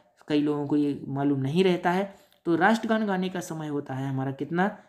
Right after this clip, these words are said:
बावन सेकंड, फिफ्टी टू सेकंड। तो इसका थर्ड आंसर, राइट आंसर हो जाएगा। तो दोस्त, ये रहे हमारे मिश्रित क्वेश्चन, जिस तरीके से हमारा एग्जाम में पेपर आता है। आपको रीजनिंग से, साइंस से, मैथ से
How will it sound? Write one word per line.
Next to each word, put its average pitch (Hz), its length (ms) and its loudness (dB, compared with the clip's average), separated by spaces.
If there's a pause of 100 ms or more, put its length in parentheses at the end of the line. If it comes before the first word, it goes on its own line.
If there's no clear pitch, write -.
(160)
बावन 139 300 2
सेकंड, 196 380 0
फिफ्टी 165 280 -8
टू 175 160 -8
सेकंड। 190 340 -4
तो 190 60 -2
इसका 180 220 -10
थर्ड 180 300 0
आंसर, 160 220 -4
राइट 147 260 -4
आंसर 147 280 -6 (300)
हो 160 100 4
जाएगा। 120 280 -2
तो 190 180 -2
दोस्त, 262 360 2 (460)
ये 285 140 6
रहे 240 260 6
हमारे 220 540 4 (300)
मिश्रित 247 480 6
क्वेश्चन, 127 480 -2
जिस 269 220 2
तरीके 208 280 0
से 185 120 -2
हमारा 170 380 -2 (320)
एग्जाम 185 300 4
में 247 180 -2
पेपर 196 300 2 (120)
आता 139 260 -2
है। - 200 -14 (100)
आपको 330 480 4 (280)
रीजनिंग 294 380 4
से, 320 200 2
साइंस 269 420 4
से, 320 180 0
मैथ 202 260 2
से 311 320 0